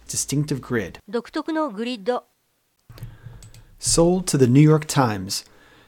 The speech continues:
Speaker 1: To have a game you created get so popular so fast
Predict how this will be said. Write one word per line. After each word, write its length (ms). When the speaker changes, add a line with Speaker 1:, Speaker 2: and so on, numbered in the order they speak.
Speaker 1:
To 100
have 220
a 80
game 300
you 100
created 480
get 200
so 360
popular 680
so 340
fast 600